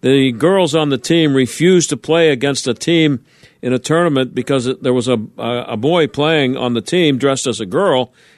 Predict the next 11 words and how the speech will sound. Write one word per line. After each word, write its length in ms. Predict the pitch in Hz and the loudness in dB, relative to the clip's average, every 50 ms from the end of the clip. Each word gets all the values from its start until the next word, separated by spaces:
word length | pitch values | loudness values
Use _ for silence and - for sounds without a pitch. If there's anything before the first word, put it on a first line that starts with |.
| _ _ - | _ _ -8
pretending 420 | 123 107 - 160 175 180 170 147 | -8 -4 -2 -2 0 0 0 0
to 60 | 139 | 0
be 180 | 123 120 127 123 | 0 0 0 0
a 40 | 110 | 0
girl. 520 | 90 113 170 190 190 156 127 127 123 - _ _ _ - _ _ _ _ _ _ - | 0 0 0 2 2 2 2 0 -2 -4 _ _ _ -20 _ _ _ _ _ _ -6
Uh, 260 | 123 127 131 135 135 | -2 0 0 0 0
well, 420 | 147 139 156 165 170 175 170 151 - - | 0 0 2 2 2 2 2 0 -4 -6
the, 440 | 143 135 160 160 165 160 156 156 151 | -6 -4 -2 0 2 2 2 2 0
um, 720 | - - 147 147 143 139 139 139 139 131 131 135 131 - - _ _ _ _ _ | 0 0 2 2 4 4 4 4 2 2 0 -2 -6 -8 -12 _ _ _ _ _
the, 380 | - 135 135 143 143 143 139 139 | -2 2 2 4 4 4 4 4
uh, 420 | 139 139 135 135 131 131 131 127 | 4 4 4 4 4 4 2 0